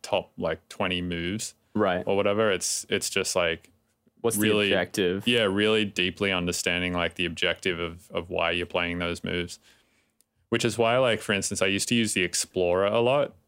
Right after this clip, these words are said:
Speaker 1: and just look through the, um, the Explorer on, on chess dot com. Have you ever used that?
Speaker 2: I actually, I don't use it on the,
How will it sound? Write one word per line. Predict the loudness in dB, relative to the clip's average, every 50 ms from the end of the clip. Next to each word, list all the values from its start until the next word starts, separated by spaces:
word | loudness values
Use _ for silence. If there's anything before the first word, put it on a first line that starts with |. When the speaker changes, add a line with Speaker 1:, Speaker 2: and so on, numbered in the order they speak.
| _ -4
Speaker 1:
and | -2 -2 -2 -2
just | -2 -2 -2 -2
look | -4 -4 -4 -4
through | -4 -2 -2 0
the, | 0 0 0 2 0 0 0 -2 -2
um, | -4 -4 -6 -8 -8 -6 -6
the | -6
Explorer | -4 -4 -4 -4 -2 0 0 2 0
on, | 0 -2 -4 -6 -8 -8
on | -6 -6 -2
chess | -2 -2 -2
dot | -2 -4 -6
com. | -4 -2 -2
Have | 0 0
you | 0 0
ever | 0 0
used | 0 0 -2 -2 -2 -2
that? | -2 -2 -2 -6 -12 _ _ _ _ _ _ -20 -20 -20 -20 _ _ -2
Speaker 2:
I | 0 2 2
actually, | 2 2 0 0 0 2 2 4
I | 4 2 2 0
don't | 0 0 0 0 0 0 0
use | 0 2 2 2
it | 2 0
on | 2 2 0 2 2 0 0
the, | 2 2 2 4 4 4 2 2 0 0